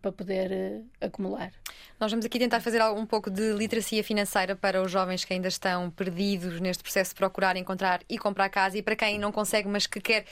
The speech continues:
Speaker 2: estabelecer como objetivo, tentar fazer um desenho daquilo que é preciso. João, o que é que é preciso para comprar casa em Portugal, além de uma <laughs> entrada, não é? Começar já a juntar para uma entrada?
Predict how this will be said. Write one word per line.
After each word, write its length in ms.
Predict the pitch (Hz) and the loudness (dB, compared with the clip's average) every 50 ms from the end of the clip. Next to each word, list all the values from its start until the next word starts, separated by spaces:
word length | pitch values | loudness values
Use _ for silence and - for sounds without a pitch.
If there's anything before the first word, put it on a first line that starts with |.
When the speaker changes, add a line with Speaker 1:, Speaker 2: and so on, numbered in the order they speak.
| - - - - | -18 -18 -20 -14
Speaker 2:
estabelecer 480 | - - - 233 214 196 - - 226 202 | -12 0 2 2 2 2 0 0 0 0
como 220 | - - 214 214 | 0 0 0 0
objetivo, 380 | 202 196 185 208 202 220 214 - | 0 0 0 -2 0 0 -2 -2
tentar 200 | - 220 214 214 | -2 0 0 0
fazer 240 | - - 214 220 208 | 0 0 0 0 2
um 60 | 214 | 0
desenho 280 | 214 190 214 208 208 202 | 0 2 0 0 2 0
daquilo 280 | 208 208 - 220 196 | -2 0 0 -4 -4
que 120 | - - 226 | 0 0 0
é 60 | 214 | 0
preciso. 440 | 196 - - - 233 220 196 185 180 | 0 -4 -2 -2 0 -2 -2 -4 -2
João, 200 | 180 220 208 196 | 0 2 2 2
o 40 | |
que 100 | 190 - | 0 -2
é 20 | 247 | -2
que 100 | - 269 | 0 -2
é 40 | 262 | -2
preciso 460 | - - - - 233 226 220 190 - - - - - - - - | 0 0 0 0 2 0 0 -2 -6 -10 -16 -16 -16 -18 -14 -4
para 140 | - 214 214 | -2 -2 0
comprar 260 | - 226 233 220 208 | 0 2 2 2 2
casa 200 | - 220 214 220 | 4 0 0 0
em 40 | 214 | -4
Portugal, 280 | - - - 214 214 | -6 0 4 4 6
além 400 | 214 233 233 233 226 233 247 277 277 | 6 6 4 4 4 2 0 -2 -4
de 180 | 196 254 240 | -2 2 2
uma 100 | 254 262 | 4 4
<laughs> 240 | 277 285 277 - 320 - | 4 2 2 0 2 4
entrada, 500 | 285 269 - 285 254 247 233 233 214 208 | 4 4 6 6 8 8 6 6 2 0
não 80 | 202 190 | 2 2
é? 140 | 190 190 196 | 2 2 2
Começar 320 | 233 240 220 - 262 247 | 0 -2 2 4 4 4
já 260 | 240 247 262 262 254 - | 6 4 4 4 4 2
a 120 | 240 254 | 0 -4
juntar 280 | 240 247 262 247 254 247 | -2 0 4 4 4 4
para 100 | 247 254 | 4 2
uma 100 | 240 240 | 0 0
entrada? 420 | 240 240 214 214 226 254 226 175 | 2 4 4 4 4 2 -2 -8